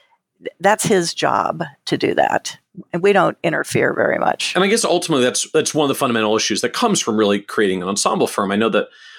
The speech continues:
Speaker 2: the term is thrown a lot, around a lot where advisors say, "We're an ensemble firm. It's not just about us. We're building a collective business." But,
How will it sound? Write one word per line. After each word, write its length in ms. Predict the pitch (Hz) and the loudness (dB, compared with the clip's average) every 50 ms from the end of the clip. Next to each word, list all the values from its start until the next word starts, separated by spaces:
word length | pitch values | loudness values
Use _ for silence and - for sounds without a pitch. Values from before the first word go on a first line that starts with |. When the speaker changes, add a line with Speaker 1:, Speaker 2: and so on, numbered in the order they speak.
| - _ - | -14 _ 0
Speaker 2:
the 160 | 151 147 156 | 0 0 0
term 280 | - - 202 202 175 139 | 0 0 2 2 2 2
is 100 | - - | 0 -2
thrown 240 | - 139 120 110 | -2 -2 -2 -2
a 60 | 98 95 | -2 -2
lot, 400 | 107 120 135 151 165 165 139 - | 0 0 0 0 0 -2 -2 -2
around 300 | 127 127 160 196 226 151 | -2 0 2 2 2 2
a 40 | 120 | 2
lot 260 | 98 98 95 92 - | 0 0 -2 -2 0
where 100 | 98 98 | 0 0
advisors 440 | 92 90 98 98 101 98 101 95 - | 2 2 2 2 0 0 -2 -2 -2
say, 160 | - 101 90 | -2 -2 0
"We're 200 | 85 90 92 90 | 0 0 -2 -2
an 80 | 85 87 | -2 -2
ensemble 480 | 95 90 - - 156 170 156 107 90 | -2 0 0 2 2 2 2 2 0
firm. 280 | - - 101 85 78 76 | 0 0 -2 -2 -2 -4
It's 160 | 71 - - | -6 -6 -6
not 120 | - - | -8 -8
just 180 | - - - - | -10 -10 -8 -6
about 200 | - 95 90 107 | -4 -2 0 2
us. 240 | 139 123 92 - - | 2 2 0 -2 -4
We're 60 | - | -6
building 260 | - 92 87 85 82 | -6 -6 -6 -6 -8
a 40 | 82 | -8
collective 400 | - - 92 78 - - 92 82 | -4 -4 -4 -4 -4 -8 -2 2
business." 440 | - 190 175 - - 82 73 - - | 2 2 4 2 0 -4 -4 -4 -4
But, 220 | - - 87 - | -2 -2 -2 -2